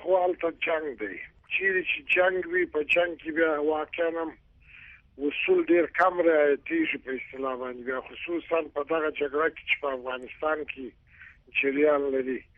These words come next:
نو سړی ویلی شي چې دلته اصول خلک رعایت کړي. بیا جن-، خصوصاً مقابل لوری او د دې جنګ څخه بیا نو هغه غیر مسؤل خلک هم استفاده کوي، له جارۍ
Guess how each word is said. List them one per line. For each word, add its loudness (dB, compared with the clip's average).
نو -6
سړی 2
ویلی 4
شي -6
چې -4
دلته -4
اصول 2
خلک 2
رعایت 4
کړي. -12
بیا 0
جن-، -10
خصوصاً -2
مقابل -2
لوری 4
او -2
د -8
دې 2
جنګ 4
څخه -4
بیا 4
نو 2
هغه 2
غیر 2
مسؤل 0
خلک 0
هم -2
استفاده 2
کوي، 0
له 2
جارۍ 2